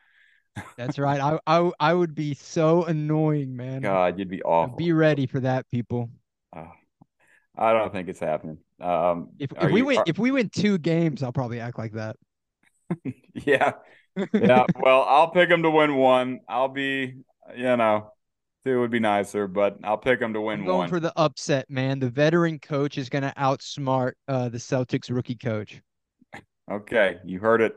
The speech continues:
Speaker 1: You heard the only person willing to say that, and you heard it here. So that's what we bring you. Are we cleared to move on? Can we, can we move on from the Hawks? You
Speaker 2: Hmm,
Speaker 1: good?
Speaker 2: is there anything else?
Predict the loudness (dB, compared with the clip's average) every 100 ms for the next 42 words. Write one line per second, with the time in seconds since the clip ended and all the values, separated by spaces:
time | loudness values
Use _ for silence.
0 | -8 -4 0 0 2 4 4 2 0 0
1 | -2 -4 -4 -2 -4 -4 0 2 4 2
2 | 0 -4 -4 -6 -8 -8 -8 _ _ _
3 | _ _ -4 -2 -2 -6 -6 -2 0 0
4 | 0 0 4 4 4 0 _ _ _ _
5 | _ _ _ _ -6 2 2 4 6 6
6 | 6 4 6 6 6 0 -10 -8 -6 -4
7 | -4 -2 0 0 -2 -8 -2 0 0 -4
8 | 2 4 4 2 -6 -8 -8 -8 -6 -4
9 | -6